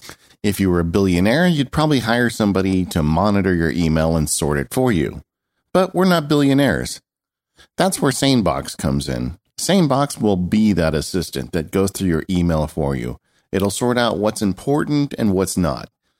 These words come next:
Then when you go to look at your email, it'll already be sorted for you, so you can just deal with the most important email.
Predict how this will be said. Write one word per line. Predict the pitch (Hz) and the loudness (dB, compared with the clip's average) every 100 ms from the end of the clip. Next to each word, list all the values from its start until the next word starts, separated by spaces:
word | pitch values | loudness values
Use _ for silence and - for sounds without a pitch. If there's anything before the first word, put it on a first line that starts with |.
| _ _ _ - | _ _ _ 0
Then | 160 175 | 2 4
when | 151 | 4
you | 113 | 2
go | 123 | 2
to | 117 | 2
look | 107 120 | 2 0
at | 127 | -2
your | 131 120 | -2 2
email, | 98 82 82 87 - | 2 4 2 2 0
it'll | 101 90 - | 0 0 0
already | 117 147 143 | 0 2 0
be | 135 120 | 0 -2
sorted | - 95 92 87 | 0 2 2 0
for | - 80 67 | -2 -2 -2
you, | 69 71 | -2 -4
so | - | 0
you | 90 90 | 0 0
can | 92 | -2
just | 87 143 - | -2 -2 -2
deal | - 101 101 92 | 0 2 2 0
with | 92 90 | -2 -2
the | 82 | 0
most | 90 117 - | 2 0 0
important | 107 - 95 92 90 - | -2 0 -2 0 0 0
email. | 78 73 64 64 64 | -2 -2 -2 -6 -8